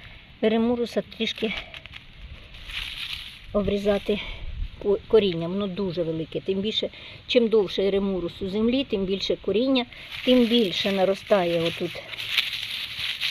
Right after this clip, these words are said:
пагонів. Тут у мене квітло, тут три пагона, тут три і тут два, здається. Може, якийсь обвалився. Такі. Я зараз їх викопаю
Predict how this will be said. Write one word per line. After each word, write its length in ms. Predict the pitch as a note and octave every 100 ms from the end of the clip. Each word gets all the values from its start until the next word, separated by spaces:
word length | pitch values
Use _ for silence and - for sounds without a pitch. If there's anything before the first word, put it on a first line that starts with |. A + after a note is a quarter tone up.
| -
пагонів. 560 | C4 C4+ B3+ B3 B3 A#3 - - -
Тут 180 | A3 G3
у 40 |
мене 280 | G#3 G3 F#3
квітло, 420 | G#3+ G3+ - G3 - - - - - - - - - - - - -
тут 160 | A#3+ A#3
три 180 | - A3
пагона, 580 | A3 G3+ G3+ G3 F#3+ F#3
тут 180 | G#3 G3+ - -
три 300 | G#3+ G#3 - - - - - - - - - - F#3+
і 60 | F#3 A3
тут 320 | G#3+ - - - - - - - - - - - - - -
два, 320 | E3 F3+ F3+
здається. 680 | G3+ F#3+ F3+ F#3+ - - - - - - - - - - - -
Може, 160 | B3 A3+
якийсь 380 | - G3 - G#3
обвалився. 600 | F3+ F#3+ F3 D#3+ - G3
Такі. 380 | - G#3 G3+ E3+ - - - - A#3
Я 140 | A#3+
зараз 360 | A3+ G#3+ G3+ G3
їх 160 | -
викопаю 540 | A3 - F3 - -